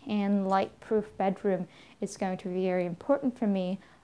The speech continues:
I would really love to live in a place where my bedroom and my sleep and kind of life and rest space is separated so that I can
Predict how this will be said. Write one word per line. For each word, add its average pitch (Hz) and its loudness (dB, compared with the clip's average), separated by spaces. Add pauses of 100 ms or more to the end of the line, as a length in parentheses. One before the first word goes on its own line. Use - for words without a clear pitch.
(100)
I 208 0
would 196 2
really 233 8
love 196 2
to - -6
live 185 2
in 185 -2
a 180 -4
place 175 -10
where 180 -6
my 175 -4
bedroom 190 0 (100)
and 175 -6
my 175 -6 (420)
sleep 254 6
and 220 6
kind 196 2
of 180 0
life 226 6
and 196 2
rest 220 2
space 202 0
is - 2
separated 202 0
so 180 -2
that 175 -4
I 170 -6
can 185 -6